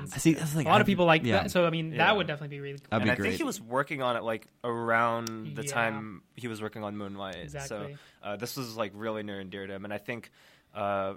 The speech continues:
Speaker 1: the Baldwin family estate, uh, got involved in, like, they really, like, I, I think before him, no other film ever adapted, like, a novel, and, you know, there's a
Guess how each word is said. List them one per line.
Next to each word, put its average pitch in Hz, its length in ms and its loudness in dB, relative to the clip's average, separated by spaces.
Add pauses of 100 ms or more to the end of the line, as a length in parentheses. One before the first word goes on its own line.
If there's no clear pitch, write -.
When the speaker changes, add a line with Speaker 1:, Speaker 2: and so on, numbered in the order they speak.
(300)
Speaker 1:
the 113 100 -4
Baldwin 107 960 -2 (260)
family 120 340 0
estate, 104 680 -6 (460)
uh, 95 420 -6 (240)
got 98 220 -4
involved 101 480 -8
in, 98 140 -12
like, 98 200 -14
they 104 120 -10
really, 98 540 -12
like, 92 380 -16 (680)
I, - 60 -10 (100)
I 131 80 2
think - 600 -4
before 143 800 0
him, 104 600 -4 (640)
no 127 320 4
other 107 540 0
film 107 800 -4 (360)
ever 110 240 -6
adapted, 104 460 -6
like, 101 160 -10
a 101 60 -10
novel, 95 600 -8
and, 95 300 -16
you 95 80 -16
know, 95 100 -14
there's 95 240 -12
a 95 100 -12